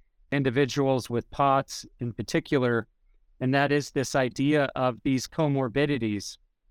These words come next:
I mentioned earlier that the autonomic system, of course, controls multiple systems within the body,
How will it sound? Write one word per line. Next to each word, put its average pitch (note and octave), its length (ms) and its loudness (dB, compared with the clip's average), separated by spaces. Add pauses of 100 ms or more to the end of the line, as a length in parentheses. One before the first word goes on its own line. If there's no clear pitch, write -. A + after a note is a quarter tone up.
(720)
I C3+ 80 0
mentioned E3 460 0
earlier B2+ 680 0 (680)
that C3 300 0 (260)
the B2+ 160 2
autonomic C#3+ 540 2 (240)
system, C3 840 -2 (420)
of A#2+ 140 -6
course, D3+ 320 0
controls D3+ 680 -2
multiple C3+ 460 -2
systems C#3 560 -2
within C3 320 -2
the A#2+ 80 -2
body, B2 480 2